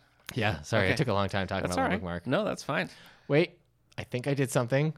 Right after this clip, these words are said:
Speaker 1: or saw something.
Speaker 2: Well,
Speaker 1: Did I go to a movie?
Speaker 2: I don't know. I'm not sure.
Speaker 1: I didn't go to a
Speaker 2: Keeper.
Speaker 1: movie. Did I go see a show?
Speaker 2: Oh, you did. You went to see
Speaker 1: I saw Dan- I,
Speaker 2: Dancing
Speaker 1: I went to Dancing with the
Speaker 2: with the
Speaker 1: Stars Live.
Speaker 2: Stars
Speaker 1: Yeah.
Speaker 2: Live.
Speaker 1: Okay.
Speaker 2: So,
Speaker 1: At
Speaker 2: Eric.
Speaker 1: Shays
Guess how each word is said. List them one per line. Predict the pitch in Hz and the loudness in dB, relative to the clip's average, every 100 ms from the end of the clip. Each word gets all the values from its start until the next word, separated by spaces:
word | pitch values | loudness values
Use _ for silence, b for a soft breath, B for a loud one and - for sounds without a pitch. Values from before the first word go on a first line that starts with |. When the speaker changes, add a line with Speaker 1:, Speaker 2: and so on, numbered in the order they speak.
| - | -4
Speaker 1:
or | 90 | -4
saw | - 120 | 2 2
something. | 117 117 110 135 147 B B | 2 0 2 2 2 B B
Speaker 2:
Well, | 117 | -4
Speaker 1:
Did | 113 | 0
I | 123 | 4
go | 151 | 4
to | 147 160 | 4 6
a | |
movie? | 147 160 202 202 - | 6 6 4 2 -4
Speaker 2:
I | 110 | -10
don't | 113 117 | -8 -6
know. | 131 120 - | -6 -8 -8
I'm | 117 113 | -8 -6
not | 113 | -8
sure. | - 139 | -4 2
Speaker 1:
I | |
didn't | 143 139 | 4 6
go | 127 117 | 6 6
to | 120 | 4
a | |
Speaker 2:
Keeper. | 107 | 4
Speaker 1:
movie. | 101 90 | 2 0
Did | 98 | 2
I | 117 | 2
go | 131 | 2
see | 123 139 | 4 2
a | |
show? | - 127 147 214 - _ - - - | 4 6 6 4 0 _ -20 -14 -4
Speaker 2:
Oh, | 135 | -2
you | 165 190 | -2 -4
did. | 147 220 156 113 - _ _ _ _ _ | -2 0 -2 -4 -12 _ _ _ _ _
You | 127 214 | 0 2
went | 135 127 | 2 0
to | |
see | 120 - 117 113 | -4 0 0 6
Speaker 1:
I | 240 | 6
saw | - 262 | 8 6
Dan- | 233 208 | 8 10
I, | |
Speaker 2:
Dancing | 214 202 120 190 | 10 8 4 4
Speaker 1:
I | |
went | 233 | 4
to | 214 | 4
Dancing | 226 220 214 | 4 4 2
with | 208 | 0
the | 190 | 2
Speaker 2:
with | 175 | 6
the | 202 | 8
Speaker 1:
Stars | 196 180 | 8 8
Live. | 156 123 113 104 | 10 10 8 2
Speaker 2:
Stars | |
Speaker 1:
Yeah. | 165 143 123 - | 2 2 2 -2
Speaker 2:
Live. | - 104 110 117 107 87 | -8 -2 2 2 2 2
Speaker 1:
Okay. | 160 139 87 87 95 _ B B B B - | 2 2 0 -4 -10 _ B B B B -10
Speaker 2:
So, | - 165 165 147 135 - | 4 8 10 10 8 6
Speaker 1:
At | 147 | 6
Speaker 2:
Eric. | 127 107 | 6 4
Speaker 1:
Shays | - - 139 139 131 120 104 98 | -2 2 4 4 4 2 -2 -6